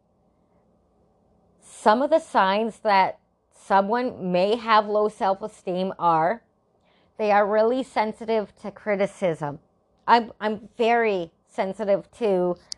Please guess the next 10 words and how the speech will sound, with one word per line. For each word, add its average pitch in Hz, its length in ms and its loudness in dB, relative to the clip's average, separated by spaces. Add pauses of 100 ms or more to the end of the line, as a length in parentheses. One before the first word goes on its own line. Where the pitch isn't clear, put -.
(140)
criticism, 190 840 0
and 196 140 -6
I'm 202 100 -2
gonna 220 160 -6
tell 220 260 0
you 208 180 -2
something. 156 600 -6 (400)
If 202 200 -8
you 254 160 2
are 285 380 2